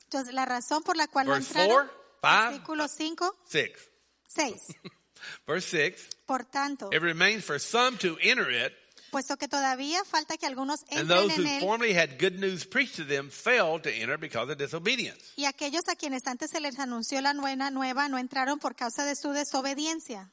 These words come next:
Speaker 2: Okay, so now then,
Speaker 1: Ahora entonces,
Speaker 2: as a church,
Speaker 1: como iglesia,
Speaker 2: corporately, and as a,
Speaker 1: corporativamente
Speaker 2: as a person individually,
Speaker 1: y como personas
Speaker 2: it's your
Speaker 1: individualmente,
Speaker 2: job
Speaker 1: es nuestro
Speaker 2: to
Speaker 1: trabajo
Speaker 2: want to enter God's rest.
Speaker 1: querer entrar en el reposo de Dios.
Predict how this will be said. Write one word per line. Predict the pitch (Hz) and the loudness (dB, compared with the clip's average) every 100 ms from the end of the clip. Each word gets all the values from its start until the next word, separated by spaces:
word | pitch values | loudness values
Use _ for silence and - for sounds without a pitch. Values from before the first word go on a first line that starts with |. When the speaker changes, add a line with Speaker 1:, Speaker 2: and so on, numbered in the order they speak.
| _ _ _ _ - | _ _ _ _ -10
Speaker 2:
Okay, | 117 123 | -4 -4
so | 127 131 | -4 -6
now | 120 175 226 | 0 4 4
then, | 165 101 85 - | 2 -4 -6 -8
Speaker 1:
Ahora | 254 269 330 | 0 4 4
entonces, | 359 349 269 139 | 2 0 2 4
Speaker 2:
as | 160 | 4
a | 165 | 2
church, | - 202 143 185 - | 0 2 2 0 -8
Speaker 1:
como | - 294 320 | -2 0 0
iglesia, | 311 269 - 220 226 | 0 -2 -2 -6 -8
Speaker 2:
corporately, | - 175 185 202 226 254 | 0 0 0 -4 -2 -4
and | 233 | -12
as | _ _ _ - | _ _ _ -2
a, | |
Speaker 1:
corporativamente | 285 277 269 254 302 330 285 254 254 226 165 - | -2 2 0 2 2 2 2 0 -4 -8 -12 -4
Speaker 2:
as | 135 127 | -4 -4
a | |
person | - - 196 - 135 | -8 -4 -2 -2 -4
individually, | 151 175 165 226 190 139 143 | -2 -2 2 2 4 0 0
Speaker 1:
y | 269 | -2
como | - 277 269 | -4 -2 -2
personas | 269 233 - 320 302 269 | -4 -4 0 0 0 -4
Speaker 2:
it's | |
your | |
Speaker 1:
individualmente, | 262 269 262 262 277 143 269 180 185 135 | -4 -4 -4 2 2 2 0 2 0 4
Speaker 2:
job | 190 214 123 110 139 262 | 6 6 6 2 0 -4
Speaker 1:
es | 277 | -2
nuestro | 294 339 349 330 | 0 0 0 0
Speaker 2:
to | |
Speaker 1:
trabajo | 311 311 277 | 2 2 2
Speaker 2:
want | 170 185 202 | 4 2 2
to | 170 | -2
enter | 147 151 | -2 -2
God's | 139 143 135 123 | 2 2 2 0
rest. | 123 95 - - - | 0 0 -2 -12 -2
Speaker 1:
querer | 302 294 320 | -2 2 0
entrar | 359 339 311 311 | 0 -6 0 0
en | 302 | 0
el | 285 | -4
reposo | 247 - 240 269 | -6 -6 -6 -4
de | 254 | -4
Dios. | 233 196 185 | -6 -8 -8